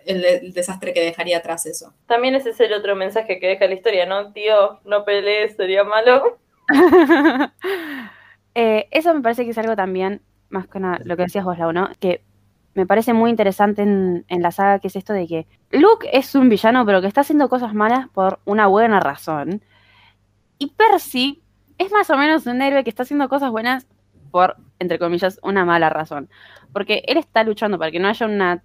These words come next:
Speaker 3: tercera guerra mundial, pero porque quiere recuperar a su mamá, no le interesa, sí le interesa, pero no es su prioridad que no haya una guerra mundial.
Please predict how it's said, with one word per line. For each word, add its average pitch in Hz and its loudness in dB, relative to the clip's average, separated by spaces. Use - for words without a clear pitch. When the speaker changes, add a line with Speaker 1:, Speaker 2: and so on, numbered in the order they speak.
Speaker 3:
tercera 202 0
guerra 208 4
mundial, 196 0
pero 190 -2
porque 165 -6
quiere 240 0
recuperar 175 0
a 175 2
su 160 -10
mamá, 160 0
no 165 0
le 170 0
interesa, 170 -2
sí - -10
le 156 -6
interesa, 147 -8
pero 151 -4
no 185 2
es 185 -4
su 175 -8
prioridad 160 0
que 156 -4
no 156 0
haya 151 -6
una 151 -4
guerra 151 2
mundial. 147 -2